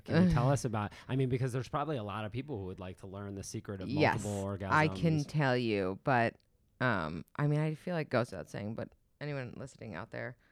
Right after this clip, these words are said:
Speaker 2: hopefully you're not judging, 'cause it's not super, like, standard. But I've been open about it already on my podcast. Actually, Jesse,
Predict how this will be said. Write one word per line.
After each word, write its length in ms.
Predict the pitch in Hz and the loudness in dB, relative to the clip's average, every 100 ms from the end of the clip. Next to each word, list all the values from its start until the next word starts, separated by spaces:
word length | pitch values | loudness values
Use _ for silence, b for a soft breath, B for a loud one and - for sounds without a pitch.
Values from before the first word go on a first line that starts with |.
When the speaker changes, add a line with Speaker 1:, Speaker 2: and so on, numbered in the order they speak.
| b b _ - | b b _ -8
Speaker 2:
hopefully 380 | 202 - 220 | -8 -6 -4
you're 100 | 202 | -4
not 320 | 185 165 165 - | -2 -4 -6 -8
judging, 680 | 143 139 135 - - - - | -8 -8 -10 -16 -16 -14 -8
'cause 180 | 160 127 | -6 -6
it's 160 | - 143 | -8 -8
not 240 | 139 - | -8 -10
super, 800 | - - - 170 175 160 151 147 139 - _ - | -12 -12 -8 -6 -6 -8 -10 -10 -12 -16 _ -10
like, 360 | - - - | -8 -6 -8
standard. 960 | - - - 139 131 123 - 67 67 - B B | -14 -16 -8 -4 -2 -2 -4 -4 -4 -6 B B
But 100 | - | 2
I've 140 | 175 160 | 4 6
been 120 | 190 | 6
open 300 | 208 220 160 | 6 4 2
about 220 | 135 80 | 2 2
it 100 | 92 | 2
already 260 | 98 69 90 | 0 0 -2
on 120 | 73 | -6
my 120 | 65 | -8
podcast. 540 | - 170 - - 165 - | -8 -8 -6 -6 -6 -6
Actually, 300 | 151 - 151 | -8 -8 -10
Jesse, 600 | - 131 - 131 131 | -6 -8 -8 -8 -6